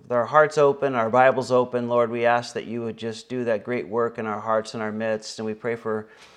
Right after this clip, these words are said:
those that aren't feeling well, Lord, and, um, those that, you know, have, uh, had some surgeries and injuries and so forth, Lord, we hold up, um,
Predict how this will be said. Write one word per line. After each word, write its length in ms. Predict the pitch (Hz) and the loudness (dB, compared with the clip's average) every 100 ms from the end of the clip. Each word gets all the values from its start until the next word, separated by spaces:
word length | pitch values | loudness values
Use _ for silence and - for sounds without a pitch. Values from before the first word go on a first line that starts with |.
| _ _ | _ _
those 200 | 139 147 | 4 4
that 80 | 147 | 6
aren't 220 | 139 - | 2 0
feeling 340 | - 147 143 135 | 2 4 4 4
well, 320 | 131 127 127 | 6 6 6
Lord, 480 | 127 127 123 123 120 | 6 6 6 6 4
and, 300 | 104 98 101 | -2 -4 -4
um, 400 | 101 95 98 95 101 98 | -4 -4 -8 -18 -16 -6
those 220 | 120 113 | -6 -6
that, 160 | 95 - | -12 -12
you 140 | 117 | -10
know, 280 | 110 104 107 | -8 -6 -6
have, 80 | 104 _ _ _ _ _ - _ _ _ | -10 _ _ _ _ _ -20 _ _ _
uh, 180 | - - _ _ - | -20 -20 _ _ -16
had 140 | 120 | -12
some 140 | 117 107 | -10 -6
surgeries 600 | 139 135 117 123 123 113 | 0 0 0 -2 -2 -2
and 100 | 120 | -2
injuries 580 | 127 123 123 120 110 | -2 -2 -2 -2 -4
and 100 | 113 | -8
so 180 | 117 123 | -2 -2
forth, 380 | 117 117 117 - | 0 -2 -2 -2
Lord, 240 | 120 117 | 0 2
we 100 | 110 | 0
hold 220 | 113 113 117 | -4 -2 -2
up, 240 | 113 113 | -2 -4
um, 380 | 104 104 107 | -6 -6 -12